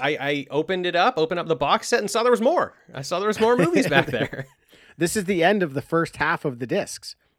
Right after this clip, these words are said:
Speaker 2: There's,
Speaker 1: Yes,
Speaker 2: like, two
Speaker 1: yes.
Speaker 2: compartments of discs. This is just the
Speaker 1: Yes.
Speaker 2: first compartment. We've got a whole other compartment to go through.
Speaker 1: All right, new crew.
Speaker 2: Uh,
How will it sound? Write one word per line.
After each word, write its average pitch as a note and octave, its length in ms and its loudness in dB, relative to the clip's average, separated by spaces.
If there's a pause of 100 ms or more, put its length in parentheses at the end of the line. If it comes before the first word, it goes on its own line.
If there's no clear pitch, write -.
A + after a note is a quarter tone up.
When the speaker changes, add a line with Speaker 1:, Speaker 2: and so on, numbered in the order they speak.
Speaker 2:
There's, C3+ 180 -2
Speaker 1:
Yes, - 140 0
Speaker 2:
like, C#3+ 380 0
two G3 100 2
Speaker 1:
yes. G3 100 2
Speaker 2:
compartments E3+ 600 -2
of A#2 120 -10
discs. C3 460 -6 (240)
This D#3 180 0
is C#3+ 100 -2
just C#3+ 200 -4
the C3+ 80 -4
Speaker 1:
Yes. D#3 120 4
Speaker 2:
first E3 220 0
compartment. G#2+ 500 -10 (220)
We've C3 80 -6
got D3 100 4
a B2+ 40 0
whole E3+ 340 4
other B3+ 200 4
compartment C3 520 -6
to A2 60 -16
go A2 140 -10
through. G2 300 -12 (680)
Speaker 1:
All D3 120 0
right, E3+ 240 2
new A3 160 0
crew. G#3+ 500 0
Speaker 2:
Uh, - 20 -16